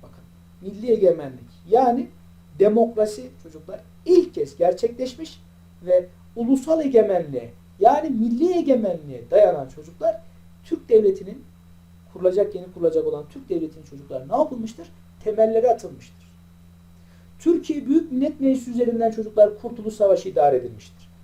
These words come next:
ve Kurtuluş Savaşı kazanılmıştır. Ve çocuklar T B M M yirmi Ocak bin dokuz yüz yirmi bir tarihinde yeni Türk Devleti'nin çocuklar ilk anayasasını kabul etmiştir.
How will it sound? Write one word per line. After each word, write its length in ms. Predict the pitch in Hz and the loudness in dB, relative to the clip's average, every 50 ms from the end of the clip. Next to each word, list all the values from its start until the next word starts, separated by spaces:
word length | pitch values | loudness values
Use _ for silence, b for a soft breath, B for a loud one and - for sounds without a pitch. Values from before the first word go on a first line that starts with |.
| - - | -4 -4
ve 120 | 190 - | -4 -4
Kurtuluş 300 | - - - 170 170 - | -4 -16 -16 -16 -16 -14
Savaşı 340 | - 147 131 127 127 - - | -8 -6 -6 -6 -6 -8 -16
kazanılmıştır. 580 | 120 113 110 107 104 98 - - - - - - - - - - - b b b b b b b - | -18 -14 -14 -14 -16 -16 -20 -20 -20 -20 -20 -20 -20 -20 -20 -20 -20 b b b b b b b -6
Ve 80 | 208 214 | -4 -2
çocuklar 460 | 220 240 240 277 - 277 269 277 277 - - - - - - - - | -2 -2 -2 -2 2 2 2 2 2 -2 -14 -20 -20 -20 -20 0 2
T 180 | 220 208 202 | 2 4 8
B 100 | 220 226 | 6 6
M 180 | 226 233 240 240 | 6 6 2 2
M 180 | 240 247 269 277 - - - - - - - - - - - | 2 0 0 -4 -8 -18 -20 -20 -20 -20 -20 -20 -20 -18 -12
yirmi 280 | 190 220 226 269 302 | -8 -6 -4 -4 -4
Ocak 300 | 294 269 269 269 262 - | 0 0 0 0 0 -4
bin 120 | 247 233 247 | -10 -6 -6
dokuz 220 | 247 247 254 269 | -6 -4 -6 -8
yüz 60 | 240 | -6
yirmi 220 | 233 233 233 233 247 | -4 -4 -4 -2 -4
bir 140 | 269 262 | -4 -6
tarihinde 600 | - 226 220 190 180 180 180 175 175 185 220 - - - - - - - - - - - - - - - | -2 -2 0 0 0 -2 -4 -4 -6 -6 -8 -8 -12 -18 -20 -20 -20 -20 -20 -20 -20 -20 -20 -20 -20 -14
yeni 260 | 175 208 226 285 - - - - - - | -8 -4 -4 -4 -4 -6 -14 -20 -20 -8
Türk 200 | - 277 269 - | -6 -6 -4 4
Devleti'nin 440 | - 226 220 208 196 202 196 196 190 | 6 6 6 6 2 0 -2 -6 -6
çocuklar 380 | - - 175 - - - - - - - - | -8 -10 -16 -16 -10 -10 -10 -10 -10 -6 4
ilk 240 | 359 381 381 359 - | 4 4 4 4 0
anayasasını 600 | - 226 214 202 180 - - 165 - 165 160 147 | 0 2 4 2 2 2 -2 -10 -10 -14 -20 -18
kabul 240 | - 139 139 139 123 | -18 -18 -16 -14 -14
etmiştir. 600 | 110 - - - - - - - - - - | -16 -16 -16 -20 -20 -20 -20 -20 -20 -20 -20